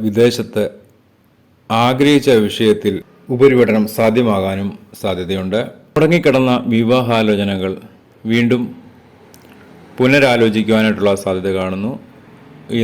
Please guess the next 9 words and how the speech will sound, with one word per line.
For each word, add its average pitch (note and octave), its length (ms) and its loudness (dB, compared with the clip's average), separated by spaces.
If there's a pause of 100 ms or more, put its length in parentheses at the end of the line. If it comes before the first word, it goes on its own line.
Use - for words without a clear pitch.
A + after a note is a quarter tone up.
നാളിൽപ്പെട്ട G#2+ 480 0 (960)
ആളുകളുടെ G#2+ 420 4 (120)
ഭവനങ്ങളിൽ G#2+ 600 0 (1160)
മറ്റു C3+ 300 -2
നാളിൽപ്പെട്ട B2+ 500 2 (300)
ജോലി A2 280 2
ലഭിക്കാത്തവർക്ക് G2+ 800 -2 (120)
ജോലി G2 240 -4 (500)
ലഭിക്കാൻ F#2+ 340 -6